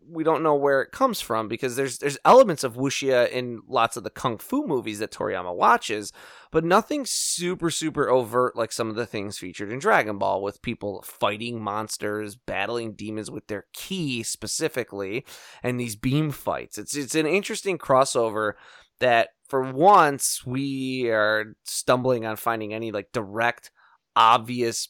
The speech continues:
parallel in terms of inspiring Toriyama's work. Certainly, I could probably point to any number of things that came out after this that,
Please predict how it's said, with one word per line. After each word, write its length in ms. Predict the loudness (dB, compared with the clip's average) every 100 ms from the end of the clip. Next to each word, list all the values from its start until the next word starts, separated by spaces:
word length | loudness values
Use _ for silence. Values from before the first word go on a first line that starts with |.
| -12
parallel 840 | -4 0 2 2 0 0 -2 -6 _ _ _ _ _
in 120 | -4
terms 300 | -2 -2 -2
of 100 | -4
inspiring 1000 | -6 -4 -2 -4 2 4 4 2 -2 -6 -8
Toriyama's 680 | -6 -4 -2 -4 -6 -8 -8
work. 360 | -8 -8 -10
Certainly, 600 | -6 0 0 0 -2 -2
I 80 | -2
could 180 | -4 -2
probably 480 | 0 0 0 -4 -6
point 300 | -6 -6 -6
to 240 | -8 -8 -16 _ _ _ _ _ -4
any 220 | -2 0
number 260 | 0 0
of 80 | -2
things 720 | -2 -4 -2 -4 -8 -10 -14 -8
that 160 | -6 -4
came 260 | -4 -4
out 180 | -4 -8 -6
after 540 | 2 2 2 -2 -6
this 600 | -6 -6 -6 -6 -8 -12 _ _ _ _ _
that, 400 | -2 0 0 -4